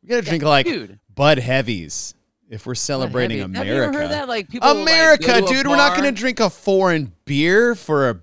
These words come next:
Speaker 2: No.
Speaker 1: Murph episode?
Speaker 2: Put that in there, set it on the table, walk out.
Speaker 1: <laughs> Well, we are not alone because as we talk Murph, Memorial Day is around the weekend. Natty Light. That's right, Stefan.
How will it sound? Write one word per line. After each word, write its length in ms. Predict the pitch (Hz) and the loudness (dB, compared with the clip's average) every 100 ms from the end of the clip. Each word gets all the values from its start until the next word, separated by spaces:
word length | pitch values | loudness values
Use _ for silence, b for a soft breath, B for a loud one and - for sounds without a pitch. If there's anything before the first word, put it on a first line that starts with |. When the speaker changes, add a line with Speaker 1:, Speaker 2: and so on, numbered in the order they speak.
| - | -10
Speaker 2:
No. 240 | 233 143 | -10 -8
Speaker 1:
Murph 520 | 127 139 208 226 - - | -4 4 4 4 0 0
episode? 800 | 220 240 226 233 247 262 233 - _ _ _ _ - 180 _ _ _ _ | 0 0 -6 -4 -2 -2 -4 -14 _ _ _ _ -20 _ _ _ _ _
Speaker 2:
Put 180 | 135 135 | -18 -14
that 140 | 135 123 | -14 -12
in 200 | 110 131 | -12 -12
there, 180 | 131 | -14
set 360 | 123 - - 123 | -16 -18 -14 -12
it 40 | |
on 140 | 123 123 | -10 -12
the 80 | 117 | -14
table, 420 | 131 120 117 107 | -14 -12 -12 -14
walk 320 | 95 98 - | -12 -14 -14
out. 280 | 101 98 117 _ _ _ _ _ | -18 -18 -20 _ _ _ _ _
Speaker 1:
<laughs> 40 | - - - - - - - - - - _ - - _ _ B B B B - | -6 -4 -6 -10 -20 -20 -20 -8 -4 -4 _ -12 -12 _ _ B B B B -4
Well, 140 | 165 | -2
we 180 | 160 240 | 0 -2
are 80 | 240 | 0
not 180 | 233 208 | 0 0
alone 540 | 196 156 113 85 78 _ _ | 0 0 -2 -6 -14 _ _
because 380 | 143 151 139 117 | -2 0 0 0
as 240 | 160 170 | 0 -2
we 100 | 185 190 | -2 -2
talk 320 | 175 156 - | 2 2 0
Murph, 480 | 156 165 156 - 117 | 0 0 -2 -8 -4
Memorial 460 | 123 143 175 170 | -2 0 2 2
Day 160 | 156 151 | 2 0
is 140 | 135 | 0
around 280 | 135 135 127 | -2 -4 -4
the 80 | 110 | -4
weekend. 720 | 110 139 - 139 139 135 - _ _ _ _ _ _ _ _ _ _ _ | -2 -2 0 0 0 -2 -8 _ _ _ _ _ _ _ _ _ _ _
Natty 280 | 107 117 110 | -4 -2 -2
Light. 280 | 101 92 85 | -4 -8 -4
That's 260 | 120 117 107 | -4 -4 -6
right, 240 | 101 95 | -8 -8
Stefan. 600 | - 90 - 85 85 76 | -10 -12 -14 -14 -14 -16